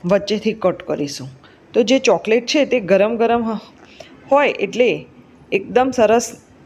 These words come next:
નીકળશે. આ કેક ફટાફટ બની જાય છે અને ખાવામાં પણ ખૂબ જ મસ્ત લાગે છે. તો ફ્રેન્ડ્સ, તમે આ રેસીપીને ચોક્કસથી ટ્રાય કરજો અને મારો આ વીડિયો ગમ્યો હોય તો તેને લાઈક કરજો અને મારી ચેનલને સબસ્ક્રાઈબ કરજો.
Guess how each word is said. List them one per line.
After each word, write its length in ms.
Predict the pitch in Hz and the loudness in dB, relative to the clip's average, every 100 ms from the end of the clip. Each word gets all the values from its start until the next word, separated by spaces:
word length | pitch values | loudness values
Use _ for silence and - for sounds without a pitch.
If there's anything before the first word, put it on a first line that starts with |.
| _ _ - | _ _ -2
નીકળશે. 640 | 208 - 175 143 - 135 - - - - - - - - | -2 2 0 -2 -8 -14 -16 -20 -20 -20 -20 -20 -8 -6
આ 100 | 269 | -2
કેક 260 | 277 277 | -2 -2
ફટાફટ 420 | 269 208 190 180 | -2 0 0 -2
બની 300 | - 160 156 | -2 -2 -2
જાય 200 | 147 151 | -2 -2
છે 240 | 147 156 151 - - - - | -4 -10 -12 -20 -20 -14 -4
અને 180 | 233 269 | 0 0
ખાવામાં 600 | - 202 190 208 220 208 | 0 0 2 2 2 0
પણ 120 | 220 | -2
ખૂબ 300 | - 180 180 | -2 2 2
જ 100 | 165 | 2
મસ્ત 280 | 156 - 151 | -6 -4 -2
લાગે 340 | 151 143 143 | -2 -4 -8
છે. 240 | - - - - - - - - - - - | -8 -14 -16 -20 -20 -20 -20 -20 -20 -20 0
તો 300 | 277 233 - - _ - - - | 4 4 2 -10 _ -20 -18 -6
ફ્રેન્ડ્સ, 280 | 262 262 254 | 0 0 2
તમે 260 | 220 208 240 | 0 2 2
આ 80 | |
રેસીપીને 560 | 214 202 208 214 214 202 | 4 2 0 -2 -2 -2
ચોક્કસથી 540 | 185 156 - 151 175 | 0 -2 -2 -6 -6
ટ્રાય 240 | 165 160 160 | -2 0 0
કરજો 420 | 165 151 156 160 - - - - - - | -2 -2 -2 -6 -10 -20 -20 -20 -18 -4
અને 300 | 233 247 151 | 0 0 -2
મારો 340 | 170 185 180 | -2 0 2
આ 100 | 226 | 2
વીડિયો 360 | 214 208 190 202 | 0 -2 0 2
ગમ્યો 340 | 185 170 208 | 2 0 -2
હોય 260 | 220 247 151 - - - - | -2 0 -2 -6 -20 -18 0
તો 100 | 214 | 2
તેને 260 | 208 202 196 | 2 0 2
લાઈક 360 | 175 190 190 | 2 0 0
કરજો 320 | 240 208 233 | -2 0 2
અને 240 | 233 208 208 | 0 0 -2
મારી 300 | 190 160 165 | 0 0 0
ચેનલને 380 | 175 170 170 165 | 0 -2 -2 -4
સબસ્ક્રાઈબ 460 | 175 - - 170 | -4 -6 -2 -2
કરજો. 400 | - - - 131 | -2 -8 -6 -10